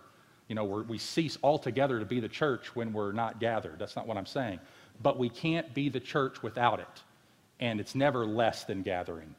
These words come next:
to be the church. So let me say a word about that, about, about live streaming. We live stream our services,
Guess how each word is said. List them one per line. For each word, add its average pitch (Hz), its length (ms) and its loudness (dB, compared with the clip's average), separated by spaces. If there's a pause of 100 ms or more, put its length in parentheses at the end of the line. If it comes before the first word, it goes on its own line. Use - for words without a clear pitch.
to - 80 -10
be 98 120 -6
the 87 100 -12
church. - 520 -8 (360)
So - 120 6
let 170 100 10
me 196 80 4
say 196 160 6
a 190 60 10
word 156 240 8
about 107 260 4
that, 95 180 0 (100)
about, 120 420 4
about 127 240 4
live 113 240 4
streaming. 87 360 -8 (760)
We 139 120 6
live 151 340 10
stream 165 280 6
our 147 100 8
services, 104 680 0